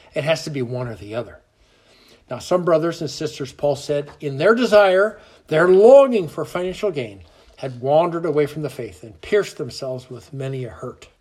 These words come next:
Clearly, not all kinds of evil come from the love of money. This is just one of a list that has the potential to disqualify leadership, tear marriages apart,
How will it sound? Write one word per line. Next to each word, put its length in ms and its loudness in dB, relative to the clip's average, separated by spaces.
Clearly, 440 2
not 460 -2
all 260 6
kinds 340 -4
of 140 -16
evil 300 -6
come 480 -4
from 400 -8
the 80 -4
love 260 0
of 120 -18
money. 300 -12
This 220 -12
is 80 -12
just 260 -8
one 240 0
of 100 6
a 40 10
list 460 2
that 120 -6
has 200 -2
the 80 -4
potential 560 -8
to 120 -16
disqualify 760 2
leadership, 640 -2
tear 240 2
marriages 500 -2
apart, 500 -2